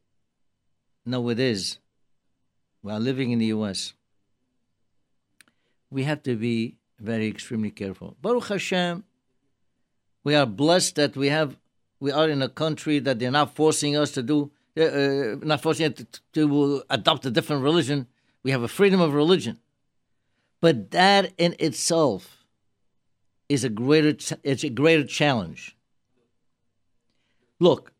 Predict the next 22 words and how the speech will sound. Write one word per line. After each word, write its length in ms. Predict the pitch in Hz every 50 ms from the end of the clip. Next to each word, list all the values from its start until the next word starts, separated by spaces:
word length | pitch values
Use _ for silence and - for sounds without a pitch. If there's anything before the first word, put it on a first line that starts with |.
| _ _
fifty 360 | - - 247 254 - - 247
years 280 | 233 233 233 220 165 160
ago, 320 | 156 117 110 104 - - _ _ _ _ _ _ _ _ _ _ _ _ _ _ _ _ _ _ _ _ _
there 160 | - 147 151
were 120 | 147 143
about 420 | 139 127 113 160 165 180 190 185 185
five 320 | - - 180 190 202 185
and 100 | 190 170
a 60 | 160
half 200 | 156 165 175 156
million 360 | 156 165 175 180 170 170 160 147
Jews 240 | 131 165 160 135
in 80 | 143 135
America. 540 | 131 127 123 120 110 104 98 - - 76 - _ _ _ _ _ _ _ _ _ _ _ _ _ _ _ _ _ _ _ _ _ _ _ _ _
How 220 | - - - 180
many 280 | 208 220 226 220 208 208
Jews 340 | 175 147 160 202 202 180 156 - _
are 200 | 165 165 170 165
there 180 | 160 165 165
in 180 | 165 - 147 139
America 460 | 139 139 139 135 131 123 120 - 117
now? 280 | 107 101 92 78 71